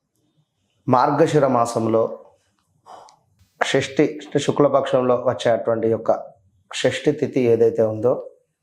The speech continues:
ఇది మనకు ఈ యొక్క స్వామివారి యొక్క, మనకు సుబ్రహ్మణ్యేశ్వర స్వామి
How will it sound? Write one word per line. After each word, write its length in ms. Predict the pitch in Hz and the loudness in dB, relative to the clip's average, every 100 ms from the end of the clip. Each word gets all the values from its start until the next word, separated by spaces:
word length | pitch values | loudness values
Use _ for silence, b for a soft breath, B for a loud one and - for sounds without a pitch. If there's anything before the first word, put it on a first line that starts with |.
| _ _ _ _ _ _ 143 | _ _ _ _ _ _ 2
ఇది 220 | 151 160 120 110 - - _ _ _ _ _ _ 113 | 4 4 2 -2 -6 -16 _ _ _ _ _ _ -4
మనకు 640 | 120 117 117 107 107 - _ _ _ _ _ _ | -2 0 0 0 -2 -8 _ _ _ _ _ _
ఈ 60 | 123 | 0
యొక్క 220 | 113 110 107 101 104 - - - | 0 2 2 4 0 -4 -16 -14
స్వామివారి 720 | - 123 127 143 143 139 131 | 0 2 4 4 4 2 2
యొక్క, 260 | 123 - 127 113 104 113 | 0 2 2 2 0 -4
మనకు 520 | 110 110 104 110 107 | 0 0 -2 -2 -2
సుబ్రహ్మణ్యేశ్వర 880 | 104 117 127 139 139 139 139 127 123 | -2 0 2 2 2 0 0 -2 -2
స్వామి 680 | - 117 123 120 110 120 | -2 -2 0 -2 -4 -6